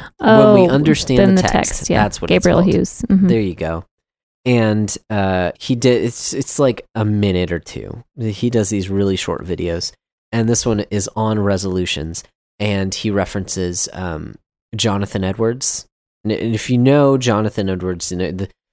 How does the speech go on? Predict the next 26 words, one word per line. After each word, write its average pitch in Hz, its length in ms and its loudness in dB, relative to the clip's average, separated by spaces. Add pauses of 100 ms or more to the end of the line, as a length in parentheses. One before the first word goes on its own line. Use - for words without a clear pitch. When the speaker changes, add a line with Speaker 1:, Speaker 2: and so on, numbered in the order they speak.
(140)
Speaker 1:
the 107 80 -2
big, 101 540 0
uh, 85 540 -4 (340)
sermon 95 640 0
that, 90 140 -2 (200)
that 101 140 -2
he 101 160 -4
wrote 90 360 0 (360)
is, 92 380 -6
or 95 140 -4
that 82 140 -6
he 95 140 -8
preached - 560 -4 (420)
is 101 140 -2
sinners 104 360 0
in 92 80 -2
the 87 60 -2
hands 87 300 -4
of 85 60 -8
the 82 120 -4
angry, 80 260 -4
Speaker 2:
Mm-hmm. 208 240 6
Speaker 1:
of 82 100 -2
an 80 100 -4
angry 80 240 -6
God. - 240 -10